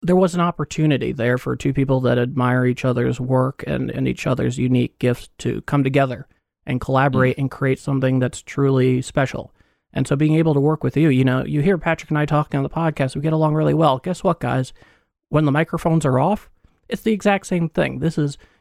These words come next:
Speaker 1: you and I joining Patrick and myself in this incredible journey through history, having fun the whole way around. It's what we do. It's, it's a,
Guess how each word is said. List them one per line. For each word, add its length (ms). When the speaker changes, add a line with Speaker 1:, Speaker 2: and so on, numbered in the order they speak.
Speaker 1:
you 240
and 120
I 220
joining 540
Patrick 380
and 100
myself 640
in 140
this 160
incredible 560
journey 380
through 240
history, 600
having 360
fun 500
the 120
whole 280
way 180
around. 540
It's 200
what 240
we 180
do. 400
It's, 160
it's 180
a, 40